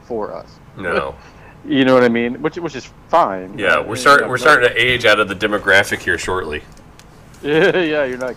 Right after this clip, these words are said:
Speaker 1: kidding. Yeah, this is, Euphoria is for, like, twenty-something-year-olds who
Speaker 2: Yeah.
Speaker 1: just went, finished going through their teens, and it's, like, a dark look at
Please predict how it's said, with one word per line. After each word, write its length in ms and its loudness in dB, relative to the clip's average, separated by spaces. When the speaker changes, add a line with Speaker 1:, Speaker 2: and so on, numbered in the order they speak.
Speaker 1:
kidding. 300 -10
Yeah, 240 -6
this 240 -12
is, 80 -14
Euphoria 500 -2
is 100 -6
for, 280 -4
like, 220 -2
twenty-something-year-olds 1300 -8
who 120 -6
Speaker 2:
Yeah. 300 -4
Speaker 1:
just 240 -6
went, 180 -6
finished 460 -4
going 180 -2
through 140 -6
their 140 -2
teens, 480 -10
and 160 -2
it's, 160 -10
like, 180 0
a 100 0
dark 360 -4
look 240 -8
at 80 -8